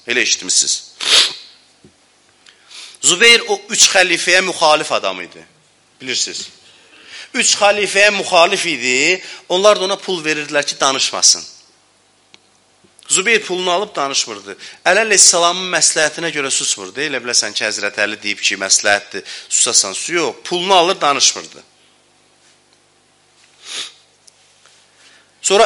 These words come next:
Əli əleyhissalam gəldi, xəlifə oldu. Dedi ki, nahaq pul kimə verilirsə, pulu kəsəcəm. Beytülmaldan bir manat da qoymayacam, bir dirhəm də kiməsə getsin.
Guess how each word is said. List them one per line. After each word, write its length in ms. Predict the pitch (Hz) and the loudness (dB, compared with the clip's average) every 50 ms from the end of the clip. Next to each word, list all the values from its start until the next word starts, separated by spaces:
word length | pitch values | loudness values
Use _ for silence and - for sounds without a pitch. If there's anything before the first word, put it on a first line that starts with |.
| 185 | 6
Əli 140 | 190 208 214 | 6 6 6
əleyhissalam 500 | 208 185 - - - 180 170 165 156 147 | 6 6 6 6 6 4 4 2 0 0
gəldi, 380 | 139 160 151 151 143 139 127 - | 2 2 2 2 2 0 -2 -2
xəlifə 400 | - 139 127 123 123 - 131 127 | 0 0 0 0 -2 -4 -4 -6
oldu. 300 | 120 113 107 107 123 139 160 175 180 - - - - | -6 -6 -6 -6 -4 -2 -2 -2 -2 -4 -6 -6 -4
Dedi 220 | 151 156 165 175 | -2 -2 -2 0
ki, 180 | 156 - 175 175 | -2 -2 -2 0
nahaq 300 | 170 160 165 170 165 - - - | 0 2 4 4 2 2 -2 -6
pul 100 | 175 143 - | -6 -2 0
kimə 220 | - 160 160 151 147 | 0 2 2 2 4
verilirsə, 480 | 139 143 135 135 139 147 147 - - - | 4 4 2 2 2 0 0 -2 -2 -4
pulu 220 | - 160 156 139 | -4 -6 -6 -4
kəsəcəm. 480 | - 131 123 - 120 120 123 117 98 90 - - _ _ _ _ _ _ _ _ _ _ _ _ _ _ _ _ - | 0 2 2 0 0 0 -2 -4 -4 -6 -8 -16 _ _ _ _ _ _ _ _ _ _ _ _ _ _ _ _ 0
Beytülmaldan 640 | 120 123 - - 135 135 139 139 143 175 180 170 156 | 0 0 0 -4 -6 -4 -2 -2 0 -2 -2 -2 -2
bir 100 | 175 156 | -4 -4
manat 380 | 151 143 147 156 151 151 - - | -2 -2 -2 -2 -4 -4 -2 -2
da 80 | 190 170 | -2 0
qoymayacam, 560 | 165 170 170 156 143 127 117 - 120 117 117 123 | 2 2 0 2 2 0 0 0 0 -2 -2 -4
bir 140 | 147 143 135 | -6 -6 -4
dirhəm 380 | - 135 123 131 147 147 151 160 | -2 -2 0 0 0 -2 -2 -2
də 60 | 170 156 | -2 -2
kiməsə 380 | - 151 143 139 143 135 123 - | 0 0 2 2 2 2 0 0
getsin. 400 | 120 113 - - - 117 107 | -2 -2 2 2 2 2 2